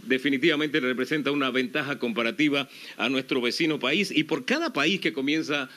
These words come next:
a recibir las dotaciones de vacuna, definitivamente que es motivo de alegría, porque, eh, eh, si algo ha hecho el covid es que ha atacado a la humanidad por igual. El covid no conoce de fronteras, no conoce de nacionalidades, no conoce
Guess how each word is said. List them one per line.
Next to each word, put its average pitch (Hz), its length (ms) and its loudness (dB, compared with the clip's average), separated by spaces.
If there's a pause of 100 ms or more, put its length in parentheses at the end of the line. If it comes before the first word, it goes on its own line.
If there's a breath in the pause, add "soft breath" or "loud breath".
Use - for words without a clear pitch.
(180 loud breath)
a 123 140 0
recibir 135 760 2
las 123 160 -2
dotaciones 131 600 0
de 131 120 0
vacuna, 165 520 0
definitivamente 135 1000 0 (300 loud breath)
que 175 80 6
es 170 40 4
motivo 170 540 0
de 139 120 2
alegría, 120 460 2
porque, 120 260 0 (440 loud breath)
eh, 104 600 2
eh, 120 40 -4
si 151 200 2
algo 180 280 0
ha 175 80 2
hecho 175 320 0
el 135 120 -2
covid 170 420 0 (120)
es 151 200 -2
que 165 260 0 (260 loud breath)
ha 139 240 -2
atacado 165 540 0
a 151 60 2
la 139 100 0
humanidad 143 640 2
por 131 200 -2
igual. 113 500 0 (220 loud breath)
El 127 160 2
covid 165 240 2
no 165 160 2
conoce 165 480 0
de 147 100 0
fronteras, 123 540 0
no 143 180 -4
conoce 156 520 2
de 143 100 0
nacionalidades, 127 760 0
no 151 120 0
conoce 151 640 0